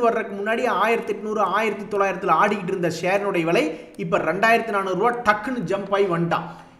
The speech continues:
ஆனா இந்த ஷேரினுடைய பழைய ஹை எல்லாம் பார்த்தோம்னு வச்சுங்களேன், almost மூவாயிரத்தி ஐந்நூறு பக்கமெல்லாம் இருக்கு. So அப்ப அந்த பழைய ரேட் இங்கிருந்து மேல் நோக்கி வந்துருமா?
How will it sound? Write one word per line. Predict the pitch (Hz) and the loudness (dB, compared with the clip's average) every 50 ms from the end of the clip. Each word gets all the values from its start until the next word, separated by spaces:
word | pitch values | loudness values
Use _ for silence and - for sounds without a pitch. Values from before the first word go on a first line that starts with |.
| _ - 196 | _ -2 0
ஆனா | 240 285 294 | 2 2 2
இந்த | 285 247 247 - - | 0 0 -2 -2 -2
ஷேரினுடைய | - 233 240 262 285 277 277 269 262 254 233 - - | 0 0 2 2 2 0 -2 -2 -2 -2 -2 -2 -2
பழைய | - 214 220 262 269 277 247 - | 0 0 2 2 2 2 2 0
ஹை | 240 240 | 0 0
எல்லாம் | 240 240 247 254 240 214 | 0 2 2 2 2 2
பார்த்தோம்னு | 220 214 214 233 226 214 | 0 0 -2 -2 -4 -6
வச்சுங்களேன், | 185 - 208 180 175 202 240 262 233 175 - - - - - - - - 156 190 | -6 -4 -4 -4 -2 0 0 0 0 -2 -4 -8 -14 -18 -20 -20 -12 -4 0 0
almost | 220 226 226 226 240 254 247 247 - 233 196 175 185 | 2 2 2 0 0 0 0 -2 -2 -4 -6 -4 -4
மூவாயிரத்தி | 214 240 254 254 254 254 247 - - 233 214 | -2 0 2 2 2 2 2 0 0 -2 -2
ஐந்நூறு | 220 220 214 202 180 | -2 -2 -2 -2 0
பக்கமெல்லாம் | 202 196 202 202 202 208 226 220 190 | 0 0 -2 -2 0 2 4 4 4
இருக்கு. | - - - - - - - - | 2 -2 -6 -10 -14 -18 -20 -10
So | - - 269 | -2 0 2
அப்ப | 254 - 262 233 | 2 4 2 2
அந்த | 220 208 175 165 165 - | 2 2 -2 -2 0 2
பழைய | 208 220 262 285 285 277 269 | 4 4 4 4 4 4 6
ரேட் | 262 262 269 220 233 | 4 4 4 2 -2
இங்கிருந்து | 233 233 226 233 226 247 254 247 220 202 | -2 -2 0 0 0 -2 -2 -2 0 0
மேல் | 208 233 233 233 | 2 2 2 2
நோக்கி | 233 233 233 240 254 208 | 2 2 2 0 -2 -2
வந்துருமா? | 202 202 202 208 196 190 196 190 | 0 0 4 4 4 4 4 2